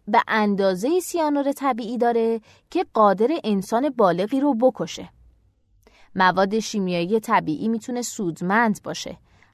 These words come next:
اما بی خطر بودن یا زیان بخشی اون بستگی به دوز و چگونگی استفادهٔ اون داره، درست مثل مواد شیمیایی مصنوعی. اینکه یه مادهٔ شیمیایی طبیعیه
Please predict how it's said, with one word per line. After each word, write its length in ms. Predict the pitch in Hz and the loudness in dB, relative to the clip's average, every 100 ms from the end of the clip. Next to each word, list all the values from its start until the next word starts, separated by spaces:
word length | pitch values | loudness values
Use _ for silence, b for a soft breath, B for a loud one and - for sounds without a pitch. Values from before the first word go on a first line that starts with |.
| - | -2
اما 360 | 208 220 226 | 2 4 4
بی 220 | 226 196 196 | 2 0 -4
خطر 460 | - 190 208 185 | -2 -2 0 0
بودن 640 | 175 175 190 214 254 247 214 | -2 -4 -2 0 0 -2 2
یا 200 | 214 180 | 2 2
زیان 380 | 175 190 170 | 0 0 0
بخشی 420 | 165 160 - - 277 | 0 0 -2 -6 -6
اون 360 | - 294 320 - b b 202 | -4 -4 -4 -8 b b 0
بستگی 580 | 196 208 - 185 214 | 2 0 -4 -4 -2
به 160 | 208 185 | -2 -2
دوز 520 | 165 190 226 320 285 | 0 2 4 2 0
و 120 | 226 202 | 0 -2
چگونگی 800 | - 202 185 185 170 165 254 339 | -2 -4 -4 -4 -4 -4 -2 -2
استفادهٔ 560 | 269 - 185 170 170 | -4 -4 -4 -2 -2
اون 300 | 214 294 285 | 0 2 2
داره، 280 | 190 - 180 _ _ _ _ _ - | 0 -4 -12 _ _ _ _ _ -4
درست 380 | 190 214 240 - | 2 4 2 -2
مثل 320 | 240 - 254 | -8 0 2
مواد 500 | 233 170 170 208 233 | 4 2 2 -2 -4
شیمیایی 580 | 214 202 175 165 165 233 | -6 -4 -2 -2 0 2
مصنوعی. 680 | 202 156 - 156 143 190 - _ _ - | 2 -2 -4 -10 -4 -4 -6 _ _ -2
اینکه 300 | 277 254 285 | -2 2 4
یه 340 | 262 226 254 | 4 4 2
مادهٔ 420 | 240 190 196 240 | 4 2 0 -6
شیمیایی 560 | 240 240 202 180 165 185 | -6 -4 -2 -2 -2 -6
طبیعیه 920 | - 202 175 170 - 180 185 262 349 | -4 -2 -2 -2 -6 -2 2 2 0